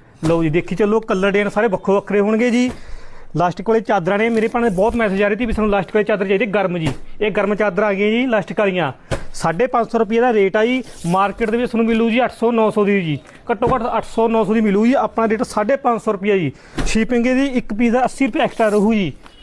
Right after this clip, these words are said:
ਕਲਰ ਡਿਜ਼ਾਈਨ ਦੇਖੀ ਚਲੋ, ਸਾਰੇ ਵੱਖੋ ਵੱਖਰੇ ਹੋਣਗੇ ਜੀ। ਜਿਹੜਾ ਵੀ ਤੁਹਾਨੂੰ ਕਲਰ ਡਿਜ਼ਾਈਨ ਪਸੰਦ ਆਊਗਾ, ਸਕਰੀਨਸ਼ਾਟ ਲੈ ਕੇ ਸਾਨੂੰ WhatsApp ਆਰਡਰ ਕਰ ਦਿਓ ਜੀ।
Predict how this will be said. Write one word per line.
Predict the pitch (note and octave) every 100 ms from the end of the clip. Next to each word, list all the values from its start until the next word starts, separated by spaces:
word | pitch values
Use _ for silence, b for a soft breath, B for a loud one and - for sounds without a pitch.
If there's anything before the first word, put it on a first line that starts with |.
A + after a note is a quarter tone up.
| B B B -
ਕਲਰ | F#3+ G#3+
ਡਿਜ਼ਾਈਨ | A#3 G#3+
ਦੇਖੀ | A3 G#3+
ਚਲੋ, | B3 B3
ਸਾਰੇ | A#3 B3+
ਵੱਖੋ | A3+ -
ਵੱਖਰੇ | G#3+ - A#3
ਹੋਣਗੇ | A3 B3 C4+
ਜੀ। | C4
ਜਿਹੜਾ | G#3 A3 B3
ਵੀ |
ਤੁਹਾਨੂੰ | A#3+ B3
ਕਲਰ | A3+ G#3+
ਡਿਜ਼ਾਈਨ | A3
ਪਸੰਦ | A3 F#3+ G3 G#3+
ਆਊਗਾ, | A3+ A#3 A#3+ - B B
ਸਕਰੀਨਸ਼ਾਟ | - E3 G#3+ G#3+ A3+ A#3+
ਲੈ | B3
ਕੇ | A3+
ਸਾਨੂੰ | A3+
WhatsApp | G3 F#3+ A3+ A#3
ਆਰਡਰ | G#3 G3+ -
ਕਰ | F3
ਦਿਓ | D#3 G#3+
ਜੀ। | C4